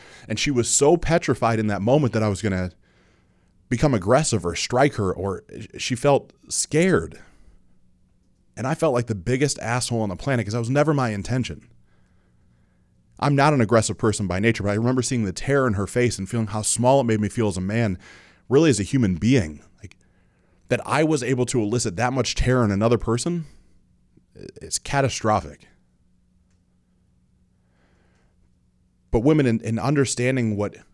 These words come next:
and Melissa and I were able to talk through that and, and have further conversations so I can understand what was going through her mind in that moment. That's the best frame of reference that I have.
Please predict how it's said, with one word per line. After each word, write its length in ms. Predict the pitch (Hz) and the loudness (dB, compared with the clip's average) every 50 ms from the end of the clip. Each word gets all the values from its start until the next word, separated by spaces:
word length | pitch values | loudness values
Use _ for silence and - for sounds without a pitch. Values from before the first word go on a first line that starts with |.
| _ _ _ - | _ _ _ -12
and 100 | 98 104 | -8 -2
Melissa 240 | 120 135 151 156 135 | 0 0 0 2 0
and 60 | 120 | 2
I 40 | 104 | 2
were 60 | 104 | 2
able 160 | 98 95 90 | 2 0 -2
to 100 | 82 - | -6 -4
talk 220 | - 120 101 95 | -2 -2 -2 -2
through 200 | - - 107 107 | -4 -6 -6 -2
that 180 | 101 101 95 87 | 0 0 -2 -2
and, 160 | 85 87 - | -4 -8 -8
and 140 | - 85 82 | -10 -12 -8
have 220 | - 104 98 85 | -6 -6 -6 -6
further 300 | - - - 117 107 104 | -6 -2 -2 0 0 0
conversations 600 | - - 107 92 90 85 - 107 107 98 98 85 - | 0 -2 -4 -4 -4 -4 -2 -2 -2 -2 -2 -6 -6
so 60 | 95 | -6
I 40 | 87 | -6
can 100 | 101 101 | -4 -4
understand 420 | 101 98 92 - - 98 98 92 | -4 -4 -4 -4 -6 -6 -4 -2
what 120 | 98 107 98 | -2 -2 -2
was 140 | 110 - | -2 -2
going 200 | - 104 101 95 | -2 -2 -2 -2
through 120 | 90 92 87 | -2 -4 -4
her 100 | 85 90 | -4 -2
mind 340 | 87 87 92 104 104 95 92 | -2 0 0 0 0 0 -2
in 60 | 87 | -4
that 160 | 87 85 78 | -6 -6 -6
moment. 400 | 82 101 107 101 87 78 64 - _ _ _ _ _ _ _ _ _ _ - - - - _ - | -2 0 0 0 0 -2 -6 -12 _ _ _ _ _ _ _ _ _ _ -20 -20 -20 -20 _ -4
That's 160 | 120 139 - | -4 -2 -2
the 80 | - 117 | -2 2
best 220 | 113 120 117 - | 2 2 2 2
frame 180 | - 120 104 95 | 0 0 2 2
of 60 | 92 | 2
reference 320 | 104 104 - 113 95 - | 2 2 2 -2 -4 -4
that 80 | 92 82 | -4 -6
I 80 | 82 82 | -6 -6
have. 440 | 92 117 120 101 76 78 - - | -4 -2 -2 -2 -2 -4 -14 -20